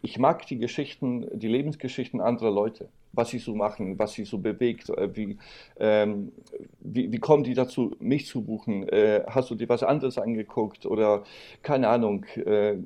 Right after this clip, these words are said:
verreist du gerne? In welchen Ländern bist du gerne? Und das ist wirklich, das ist nicht gespielt, sondern mich interessiert das.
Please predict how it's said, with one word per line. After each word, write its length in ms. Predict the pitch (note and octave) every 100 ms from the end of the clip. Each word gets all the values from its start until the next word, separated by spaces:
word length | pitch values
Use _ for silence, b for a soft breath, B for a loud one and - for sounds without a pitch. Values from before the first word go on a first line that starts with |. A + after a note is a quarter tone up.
| -
verreist 500 | - B2+ A#2+ B2+ -
du 80 | G#2+
gerne? 360 | G#2+ G2+ G2 G2
In 160 | A2
welchen 240 | A#2+ A#2+ A2+
Ländern 300 | A2 G#2 F#2
bist 160 | -
du 80 | G2
gerne? 300 | G2 F#2+ F2+ B B B -
Und 260 | A#2+ A#2+ -
das 240 | C3+ C#3
ist 180 | E3+ -
wirklich, 360 | D#3+ - D3+ -
das 180 | C#3
ist 140 | D3 C#3
nicht 160 | C3+
gespielt, 400 | B2+ B2 - D#3+
sondern 240 | A2+ G2+ A2+
mich 120 | A#2+
interessiert 560 | A#2+ - A2 - C3 -
das. 200 | -